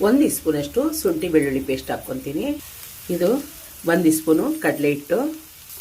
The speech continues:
ಈ ಗ್ರೇವಿಗೆ ಈ ಕಡಲೆ ಹಿಟ್ಟು ಹಾಕೋದ್ರಿಂದ ಒಳ್ಳೆ ಬೈಂಡಿಂಗ್ ಕೊಡ್ತೈತೆ, ಒಳ್ಳೇದದು. ಚೆನ್ನಾಗೆ ಈರುಳ್ಳಿ ಜೊತೆಗೆ ಅದನ್ನು ಬೇಯಲಿ.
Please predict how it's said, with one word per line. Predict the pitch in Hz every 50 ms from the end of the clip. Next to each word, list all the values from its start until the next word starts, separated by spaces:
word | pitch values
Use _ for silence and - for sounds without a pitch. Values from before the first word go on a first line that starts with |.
| - - -
ಈ | 185 180 160 143 151
ಗ್ರೇವಿಗೆ | 170 160 165 165 165 180 175 156 156 151 147 160 226 285 294 220
ಈ | 180 - -
ಕಡಲೆ | 170 147 147 156 165
ಹಿಟ್ಟು | 170 165 - 156
ಹಾಕೋದ್ರಿಂದ | 139 135 - - 156 160 151 143 139 139 151
ಒಳ್ಳೆ | 156 156 143 143 147 147 -
ಬೈಂಡಿಂಗ್ | 147 143 143 147 165 160 160 - -
ಕೊಡ್ತೈತೆ, | 131 135 - 139 135 131 - 156 202
ಒಳ್ಳೇದದು. | 247 220 170 143 139 139 151 147 143 131 127 127 131 139 180 285 285 285 - - - - - - - - - - - - - - - - - - - - - - - - - 233 - - - - - -
ಚೆನ್ನಾಗೆ | - 180 151 156 160 170 170 165 170 220 269 302 285 - - - - - 175
ಈರುಳ್ಳಿ | 180 185 185 196 196 175
ಜೊತೆಗೆ | 160 170 160 - 175 190
ಅದನ್ನು | 196 156 - 156 160 180
ಬೇಯಲಿ. | 170 156 143 139 135 131 139 151